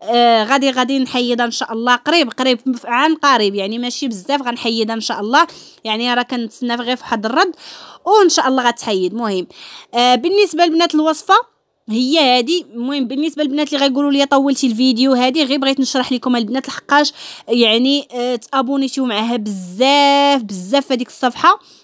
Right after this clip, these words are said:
وانا نهائيا ما كنتش دايره، وانا خفتكم البنات تعطيكم شي وصفات تخرج لكم على الوجه ديالكم ولا،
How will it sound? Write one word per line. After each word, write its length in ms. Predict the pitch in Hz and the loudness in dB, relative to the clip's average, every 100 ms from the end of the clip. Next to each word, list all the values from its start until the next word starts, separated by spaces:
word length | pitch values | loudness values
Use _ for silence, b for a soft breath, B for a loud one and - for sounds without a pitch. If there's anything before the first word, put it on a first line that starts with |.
| - | -18
وانا 380 | 226 269 269 262 | -8 -2 0 0
نهائيا 480 | 254 233 269 269 | -2 0 0 -2
ما 80 | 254 | -4
كنتش 140 | - 214 | -6 -4
دايره، 320 | 214 240 254 | -2 0 0
وانا 140 | 247 | -2
خفتكم 400 | 233 247 - 247 | -6 -8 -6 -6
البنات 320 | 240 208 226 | -4 -6 -8
تعطيكم 340 | - 220 233 233 | -8 -8 -6 -6
شي 140 | 214 | 0
وصفات 440 | 233 220 233 226 226 | 0 0 -2 -6 -6
تخرج 260 | 233 208 | -6 -4
لكم 260 | 214 220 214 | -4 -4 -4
على 120 | 208 | -2
الوجه 260 | 220 202 196 | -2 -2 -4
ديالكم 640 | 185 214 226 - 302 269 | 0 0 0 2 4 4
ولا، 240 | 233 233 | 4 0